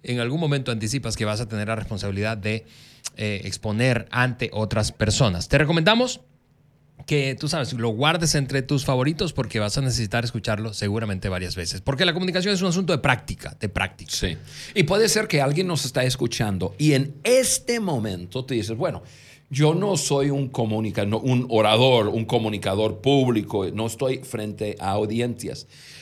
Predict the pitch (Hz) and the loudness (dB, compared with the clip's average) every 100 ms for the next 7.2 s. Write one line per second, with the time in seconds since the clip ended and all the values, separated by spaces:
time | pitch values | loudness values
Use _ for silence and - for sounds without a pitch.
0 | - 120 117 117 104 - - - - - | 0 4 4 4 2 -2 -6 -14 -20 -20
1 | - - _ _ _ _ - - 101 131 | -20 -20 _ _ _ _ -8 2 6 6
2 | 233 190 185 151 - - - - - 147 | 6 6 2 -2 -8 -20 -20 -10 2 4
3 | 135 - 139 123 151 175 139 123 127 143 | 4 4 4 4 6 6 8 8 6 6
4 | 147 135 135 135 131 123 117 110 107 104 | 6 6 4 4 4 6 6 4 2 2
5 | 117 95 101 92 90 85 110 113 107 110 | 2 2 0 0 -2 2 4 4 6 4
6 | 101 110 98 90 90 - - 196 170 98 | 4 4 4 4 2 -2 -2 2 4 2
7 | - | -4